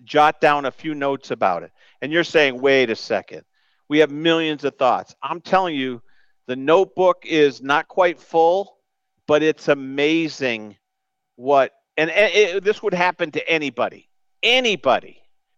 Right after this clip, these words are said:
And I think my mem-, I think my memory is just about maybe slightly average or above average. Don, I can't believe the things that I remembered, the people that I remembered, the places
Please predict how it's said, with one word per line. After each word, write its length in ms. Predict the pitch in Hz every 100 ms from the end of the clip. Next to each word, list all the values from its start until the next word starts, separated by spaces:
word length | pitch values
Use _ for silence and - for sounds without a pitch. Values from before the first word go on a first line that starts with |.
| -
And 120 | 151
I 80 | 180
think 200 | 220 214
my 120 | 190
mem-, 340 | 190 190 196 -
I 100 | 156
think 160 | 160 185
my 120 | 170
memory 420 | 170 175 175 165
is 160 | 139 -
just 300 | - 165 -
about 440 | 147 143 139 135 143
maybe 300 | 143 143 135
slightly 500 | - 151 151 151 135
average 400 | 139 139 135 135
or 100 | 127
above 320 | 117 127 117
average. 440 | 117 107 101 - _ _ _ _ _ -
Don, 260 | 151 160
I 140 | 147 151
can't 320 | - 165 -
believe 600 | 151 156 156 139 135 _ _ _ _ -
the 100 | 131
things 300 | - 160 165
that 120 | 180
I 60 | 165
remembered, 800 | 165 165 156 160 165 170 165 160 _ _ _ _ -
the 80 | 123
people 420 | - 175 170 175
that 140 | 175
I 60 | 170
remembered, 720 | 165 165 156 151 156 160 156 -
the 80 |
places 880 | - - - 151 175 - 190 180 170